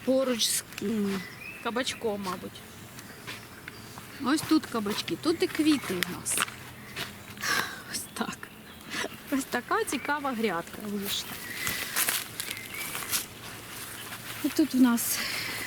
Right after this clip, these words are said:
е, окремо огірки з квітами. Квіти є.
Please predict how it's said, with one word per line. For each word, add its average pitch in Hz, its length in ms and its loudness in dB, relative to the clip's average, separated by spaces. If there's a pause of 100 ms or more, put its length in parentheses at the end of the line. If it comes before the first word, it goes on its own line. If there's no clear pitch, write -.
е, 220 460 8
окремо 269 720 6 (840)
огірки 233 880 4 (1800)
з - 180 -8
квітами. 254 800 8 (800)
Квіти 208 400 2
є. 311 240 8